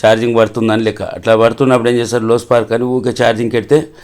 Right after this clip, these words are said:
బ్యాటరీలు ఉబ్బిపోయి యాసిడ్ డ్రై అయ్యే ప్రమాదం ఉంటుంది. కాబట్టి దానికి ప్రా-, ఉపాయం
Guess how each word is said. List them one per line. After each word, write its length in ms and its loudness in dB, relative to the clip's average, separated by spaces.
బ్యాటరీలు 420 0
ఉబ్బిపోయి 480 0
యాసిడ్ 360 -2
డ్రై 200 4
అయ్యే 160 6
ప్రమాదం 480 -2
ఉంటుంది. 300 -4
కాబట్టి 420 2
దానికి 340 0
ప్రా-, 840 0
ఉపాయం 400 4